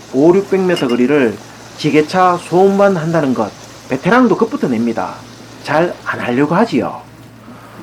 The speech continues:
고벽돌이 눈바닥으로 넘어갈 수도 있고, 심하면 지게차하고 같이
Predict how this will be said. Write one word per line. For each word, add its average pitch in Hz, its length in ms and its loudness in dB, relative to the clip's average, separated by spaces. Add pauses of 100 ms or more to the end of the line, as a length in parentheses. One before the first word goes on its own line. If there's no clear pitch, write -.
(100)
고벽돌이 202 680 0 (200)
눈바닥으로 190 640 4
넘어갈 220 420 4
수도 - 180 0
있고, 117 400 -2 (300)
심하면 196 580 2
지게차하고 165 520 0
같이 175 480 -2